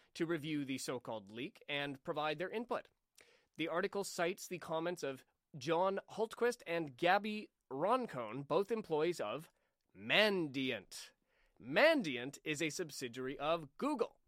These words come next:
having been acquired by the internet giant and fully integrated into Google Cloud in March twenty twenty-two. Funny, the year after the invasion,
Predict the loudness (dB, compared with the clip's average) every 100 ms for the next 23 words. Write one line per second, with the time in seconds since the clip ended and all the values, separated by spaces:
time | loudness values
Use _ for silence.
0 | _ _ _ -4 0 0 0 0 -2 -4
1 | 2 4 2 0 -2 -2 -2 0 0 0
2 | -2 -4 -2 -2 -4 -6 -4 0 0 0
3 | -4 -4 -2 -2 -4 -8 -8 -8 -6 -2
4 | -2 -2 0 4 4 4 0 -6 -18 -8
5 | -4 0 2 2 -2 -14 -14 -12 -12 -12
6 | -12 -12 -16 -14 -2 -2 -2 _ _ _
7 | _ _ _ _ _ -12 -12 -12 -14 -12
8 | -8 -6 -8 _ -16 -16 -16 -18 -18 -20
9 | -20 -20